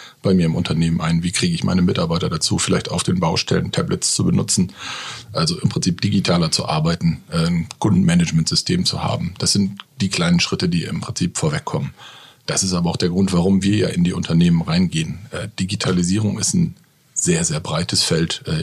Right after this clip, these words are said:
Innovation dementsprechend ja auch. Ähm, ich glaube, da brauchen die Unternehmen halt einfach Hilfe, um zu gucken, wo ist mein Stand jetzt und wie komme ich eigentlich, äh, ein paar Schritte voran.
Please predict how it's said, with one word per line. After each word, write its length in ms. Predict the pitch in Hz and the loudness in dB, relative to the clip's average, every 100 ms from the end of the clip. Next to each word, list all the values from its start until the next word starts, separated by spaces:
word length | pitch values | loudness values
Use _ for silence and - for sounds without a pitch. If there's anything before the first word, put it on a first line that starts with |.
| - | 0
Innovation 600 | 92 87 78 - 101 92 | 2 2 2 0 0 0
dementsprechend 640 | 85 - 92 - - 90 87 | 0 0 -2 -2 0 0 2
ja 80 | - | 0
auch. 240 | 175 - - - - - - - - - - | 0 -2 -12 -14 -10 -8 -8 -12 -16 -16 -4
Ähm, 300 | - - - - - | 0 0 -2 -6 -6
ich 160 | - | -2
glaube, 220 | - 82 87 | 2 2 2
da 80 | |
brauchen 320 | 76 73 - 92 | 0 -2 0 0
die 60 | |
Unternehmen 360 | 87 - 90 80 | 0 0 0 0
halt 160 | - | -2
einfach 220 | - - - | -2 -2 0
Hilfe, 320 | 87 - 135 - - | -2 -2 -6 -8 -4
um 140 | 92 | 0
zu 120 | - - | 0 0
gucken, 320 | - - 82 | -4 -2 0
wo 140 | 95 | 0
ist 160 | 92 - | 0 2
mein 280 | 80 80 80 | 2 2 0
Stand 380 | - 85 80 82 | 0 0 2 4
jetzt 440 | 95 - - - - - | 2 2 -4 -8 -14 -4
und 260 | 82 76 - - 87 | 0 0 -2 -14 -6
wie 100 | 90 | -2
komme 240 | 87 95 95 | 0 0 0
ich 160 | - | 0
eigentlich, 540 | 82 80 76 82 - - | -2 -2 -2 -4 -4 -6
äh, 60 | 78 | -8
ein 80 | - | -6
paar 160 | - - | -4 -2
Schritte 260 | - - | -2 -4
voran. 380 | - - 120 110 | -6 -6 -4 -8